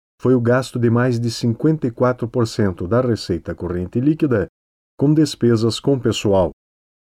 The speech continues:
De acordo com a lei, a prefeitura deveria normalizar esses gastos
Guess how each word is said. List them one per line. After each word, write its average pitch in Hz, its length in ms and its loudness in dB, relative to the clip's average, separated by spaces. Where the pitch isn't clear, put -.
De 123 80 0
acordo 90 380 -2
com 113 160 0
a 117 40 4
lei, 113 240 4
a 101 100 -2
prefeitura 127 560 0
deveria 123 380 2
normalizar 123 680 0
esses 98 280 -6
gastos 107 540 0